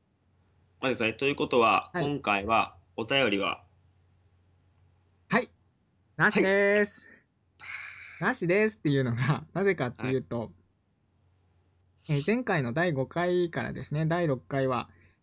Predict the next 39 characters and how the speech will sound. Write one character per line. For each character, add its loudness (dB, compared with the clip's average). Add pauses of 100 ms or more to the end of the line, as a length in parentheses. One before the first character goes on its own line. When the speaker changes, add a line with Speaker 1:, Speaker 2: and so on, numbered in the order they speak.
(300)
Speaker 2:
え -2
ー、 -4
ま -2
と -2
め 2
て 2
撮 0
っ -2
て -2
る -4
の -6
で、 -2 (1160)
前 0
回、 -4 (220)
一 -2
通 -2
だ 2
け 2
も 4
ら 4
っ -2
て -2
た -2
の 0
で、 0 (320)
え 0
ー、 2
今 0
回 0
は -2
な 2
し -6
と -6
い -4
う -14
こ -12
と -8
で 2
す。 -12